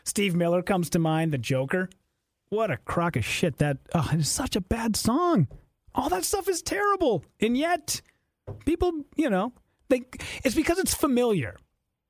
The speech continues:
It's what people know. <laughs> Just knock it off with the bad eighties songs. I've told you guys many times before.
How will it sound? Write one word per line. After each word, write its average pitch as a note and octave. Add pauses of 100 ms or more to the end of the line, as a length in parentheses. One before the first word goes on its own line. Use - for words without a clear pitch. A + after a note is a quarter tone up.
It's F3
what B3+
people A3
know. C#3 (420)
<laughs> - (200)
Just -
knock D#4+
it D#4+
off D#4+
with F3+
the E3+
bad C#4
eighties D#4
songs. A2 (420)
I've -
told D4+
you A#3
guys G3+
many F#3
times E3+
before. A#2